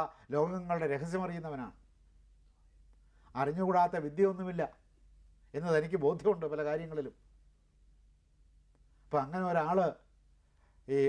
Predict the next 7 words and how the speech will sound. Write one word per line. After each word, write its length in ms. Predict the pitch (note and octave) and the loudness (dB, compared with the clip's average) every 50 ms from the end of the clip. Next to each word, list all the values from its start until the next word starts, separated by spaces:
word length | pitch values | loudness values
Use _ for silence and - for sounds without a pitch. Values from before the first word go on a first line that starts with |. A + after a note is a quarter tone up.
| C3+ - | 2 2
പരാപരങ്ങളുടെ 880 | C3+ C3+ C#3+ D3+ E3 F3+ F3 F#3+ F#3 F#3 F3+ F3+ F3+ F3+ F3 F3 F3 F3 F3 F3 F3 E3 D#3 | 0 2 2 4 4 4 2 2 0 -2 -4 -6 -6 -4 -4 -2 -2 -2 -2 -4 -4 -4 -2
മർമ്മമറിയുന്ന 680 | C#3+ C#3 D3 E3 F#3 F3+ F#3 F3+ F3+ F3+ F3+ F3 E3+ E3+ E3 D#3+ - - - _ _ _ _ _ _ _ _ - - _ _ _ _ _ _ _ _ _ - | -2 -2 0 0 -2 -2 -2 -2 0 -2 -2 -2 -2 -2 -2 -2 -2 -6 -14 _ _ _ _ _ _ _ _ -20 -20 _ _ _ _ _ _ _ _ _ -6
അതീത 460 | B2+ C#3 C#3+ E3 F3 F#3+ F#3+ F#3 F#3 F#3 F3 E3 - - _ _ _ _ _ _ _ _ _ _ _ - | -4 -4 0 2 4 4 6 6 6 4 4 2 0 -4 _ _ _ _ _ _ _ _ _ _ _ -10
വിദ്യയുടെ 540 | C#3 D#3 D3+ C#3+ F#3 G3 G3 F#3+ F#3 F3+ F3 E3+ D#3+ D3+ - | -6 -6 -2 2 4 4 4 4 2 0 0 0 0 0 2
സാക്ഷാത്കാരം 880 | C#3+ D3 D#3 - - F3+ F#3 F#3 F#3 - - F3 F3 F3 E3+ E3+ E3+ D#3+ D#3 C#3 - | 0 0 0 0 0 0 0 0 -2 -2 2 4 4 4 2 0 -4 -8 -10 -14 -12
സിദ്ധിച്ച 380 | D3 C#3+ C#3 D#3 E3+ F3 - F3+ D#3 - - - _ _ _ _ _ _ _ - _ - _ _ _ _ _ _ _ _ - - | -12 -8 -6 -6 -6 -2 0 0 0 -2 -4 -16 _ _ _ _ _ _ _ -20 _ -20 _ _ _ _ _ _ _ _ -8 -4
സ്വന്തമായി 540 | - D#3 E3+ G3+ G3 G3 G3 F#3 F3+ F3+ F3 | -2 0 2 2 2 4 4 2 2 2 0